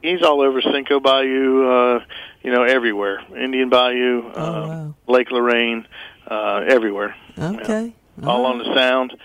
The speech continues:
Speaker 1: Yeah.
Speaker 2: Oh, what, what you hearing, uh, the guys that are venturing,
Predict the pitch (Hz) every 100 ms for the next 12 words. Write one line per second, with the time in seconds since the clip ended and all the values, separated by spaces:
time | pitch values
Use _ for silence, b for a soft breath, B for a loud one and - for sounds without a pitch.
0 | B B B - 110 110 107 B B B
1 | B B B - 226 220 - 262 247 -
2 | 247 262 277 302 285 240 220 220 202 175
3 | - - 226 233 220 190 175 196 214 202
4 | 185 165